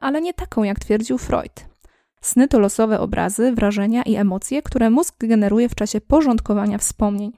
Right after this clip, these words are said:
O porządkowaniu już mówiłam. Więc każde wspomnienie, każda informacja, którą hipokamp odkłada do archiwum, uruchamia jakieś inne wspomnienie, skojarzenie.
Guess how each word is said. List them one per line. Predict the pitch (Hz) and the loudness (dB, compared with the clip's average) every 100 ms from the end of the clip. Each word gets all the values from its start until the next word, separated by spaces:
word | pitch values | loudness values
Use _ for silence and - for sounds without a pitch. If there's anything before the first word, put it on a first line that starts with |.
| _ _ _ - | _ _ _ -4
O | 233 | -2
porządkowaniu | - 254 214 - 202 185 202 | 0 2 2 0 -2 0 -2
już | - | 0
mówiłam. | 233 220 196 - 233 - _ - | 0 0 -4 -6 -12 -16 _ 0
Więc | 262 370 | 0 0
każde | - 359 285 | 2 2 4
wspomnienie, | 254 - 208 202 196 208 | 0 0 0 2 0 0
każda | 294 285 | 2 4
informacja, | 240 208 208 208 220 208 | 2 2 2 2 0 -2
którą | - 202 | -2 -2
hipokamp | - 214 233 240 220 - | -2 -2 -2 0 0 -2
odkłada | - 233 233 | -4 -2 0
do | 214 196 | 0 -2
archiwum, | 202 233 277 330 - - - | -2 -6 -4 -4 -8 -18 -6
uruchamia | 269 285 285 269 277 | -2 0 0 0 0
jakieś | 277 294 - - | -2 -4 -6 0
inne | 359 233 196 | 4 4 2
wspomnienie, | - 202 202 202 | -2 -4 -2 -4
skojarzenie. | 226 - 220 220 208 208 247 | -6 -2 0 0 0 -4 -8